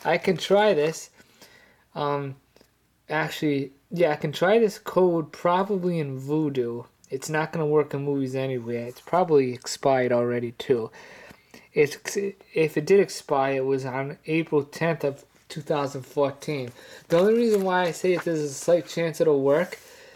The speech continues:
I can try iTunes and Vudu because I tried that with an old Family Guy Blue Harvest and it worked.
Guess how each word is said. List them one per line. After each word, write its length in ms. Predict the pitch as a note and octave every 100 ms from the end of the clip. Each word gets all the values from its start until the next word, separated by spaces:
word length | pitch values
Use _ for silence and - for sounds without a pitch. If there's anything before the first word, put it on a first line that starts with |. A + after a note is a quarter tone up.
| - -
I 60 |
can 160 | C3+ D#3+
try 500 | D#3+ F3 D#3+ D3+ F3+
iTunes 380 | F3 F#3 F#3 D#3
and 160 | D#3+
Vudu 480 | D3 F3 E3 C#3 C3+
because 380 | C3 - C#3+ C3+
I 160 | C#3+ D3
tried 380 | - G#3 A3
that 180 | F#3+ E3
with 80 | D3+
an 100 | D#3
old 220 | F3 D#3+
Family 420 | - F#3 F#3 F3 D3+
Guy 280 | D3+ D3
Blue 300 | C#3 D3+ E3
Harvest 680 | C#3+ D#3+ F3 E3 B2+ - -
and 140 | B2+ B2
it 100 | B2+
worked. 460 | D3+ A#2+ - -